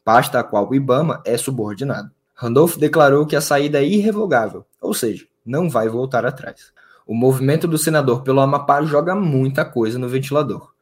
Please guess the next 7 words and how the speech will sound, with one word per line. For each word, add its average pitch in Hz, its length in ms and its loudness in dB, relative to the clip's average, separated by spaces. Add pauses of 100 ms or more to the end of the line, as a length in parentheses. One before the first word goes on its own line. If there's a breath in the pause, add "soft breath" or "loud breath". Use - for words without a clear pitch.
(120)
Contrária 117 600 4
à - 20 0
exploração 156 640 0
da 110 100 -4
commodity 151 640 0
na 175 80 -2
região, 151 540 -2